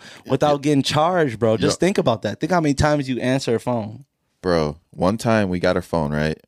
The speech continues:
Speaker 2: And this is, like, probably, like, in eighth grade-ish. When I started, like, actually, like, talking, talking to girls, like, having their numbers, texting back and stuff like that.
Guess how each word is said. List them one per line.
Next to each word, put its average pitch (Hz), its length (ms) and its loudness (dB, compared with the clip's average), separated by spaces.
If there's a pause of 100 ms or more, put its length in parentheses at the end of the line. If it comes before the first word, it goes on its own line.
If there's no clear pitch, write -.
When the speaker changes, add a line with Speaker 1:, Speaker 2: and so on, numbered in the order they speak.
Speaker 2:
And 85 80 -6
this 98 140 -2
is, 80 100 -4
like, 78 260 -4 (120)
probably, 80 240 -2
like, 73 240 -8
in - 260 -12 (1080)
eighth 87 360 0
grade-ish. 85 880 0
When 92 140 0
I 95 60 2
started, 113 240 0
like, 85 200 -2
actually, 92 320 -2
like, 80 220 -6
talking, 87 380 -2
talking 80 320 0
to 78 60 -4
girls, 78 300 0
like, 76 140 -2
having 78 220 0
their 76 80 -4
numbers, 78 360 -4
texting 78 360 -4
back 76 220 0
and 76 80 -6
stuff - 220 -6
like - 160 -2
that. - 240 -6